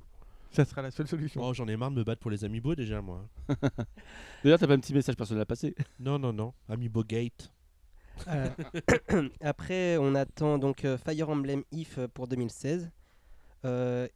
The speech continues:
Speaker 4: et on retrouve encore, euh, docteur Kawashima qui avait été repoussé maintes et maintes
Speaker 2: Bah,
Speaker 4: fois.
Speaker 2: celui-là, on l'avait perdu de vue depuis deux ans, quoi. Enfin,
Speaker 1: Mais
Speaker 2: je veux
Speaker 1: je
Speaker 2: dire,
Speaker 1: vous l'ai
Speaker 2: euh,
Speaker 1: dit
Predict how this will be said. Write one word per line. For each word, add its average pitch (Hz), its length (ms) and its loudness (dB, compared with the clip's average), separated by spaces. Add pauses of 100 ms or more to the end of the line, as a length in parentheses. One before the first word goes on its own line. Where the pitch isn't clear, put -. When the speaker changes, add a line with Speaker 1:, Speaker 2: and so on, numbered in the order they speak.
(100)
Speaker 4:
et 131 440 -2
on 131 400 2
retrouve 175 440 0
encore, 156 420 0
euh, 139 80 0
docteur 151 280 -4
Kawashima 151 540 -2
qui - 100 -8
avait 123 220 0
été 123 200 -4
repoussé 131 560 -2
maintes 143 240 0
et 156 40 0
maintes 143 180 2
Speaker 2:
Bah, 135 60 4
Speaker 4:
fois. 123 40 2
Speaker 2:
celui-là, 135 240 4
on 175 40 4
l'avait 110 200 2
perdu 107 300 -2
de 104 60 -6
vue 135 100 2
depuis 113 200 -4
deux 117 200 6
ans, 226 140 0
quoi. 110 180 2
Enfin, 101 160 2
Speaker 1:
Mais 170 60 6
Speaker 2:
je - 20 8
veux 160 60 8
Speaker 1:
je 180 80 12
Speaker 2:
dire, 180 100 12
Speaker 1:
vous 185 80 12
l'ai 185 140 12
Speaker 2:
euh, - 20 12
Speaker 1:
dit 190 480 12